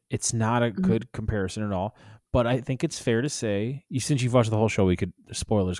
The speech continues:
Speaker 1: obviously.
Speaker 2: Yeah.
Speaker 1: The, at the end, when they go
Speaker 2: Mm-hmm.
Speaker 1: away for the last time,
Speaker 2: Mm-hmm.
Speaker 1: you could, there's a,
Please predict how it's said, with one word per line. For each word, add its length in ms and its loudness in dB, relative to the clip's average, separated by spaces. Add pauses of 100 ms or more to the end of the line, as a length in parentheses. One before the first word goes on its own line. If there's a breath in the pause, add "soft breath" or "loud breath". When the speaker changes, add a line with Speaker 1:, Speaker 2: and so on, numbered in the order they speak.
(140)
Speaker 1:
obviously. 400 -8 (600 soft breath)
Speaker 2:
Yeah. 160 -2
Speaker 1:
The, 340 2 (220)
at 120 2
the 180 6
end, 340 2 (160)
when 140 2
they 80 4
go 300 6
Speaker 2:
Mm-hmm. 80 6
Speaker 1:
away 380 2 (220)
for 80 -14
the 100 0
last 480 -2
time, 340 -12 (580)
Speaker 2:
Mm-hmm. 400 2 (720)
Speaker 1:
you 220 4
could, 380 4
there's 260 8
a, 100 4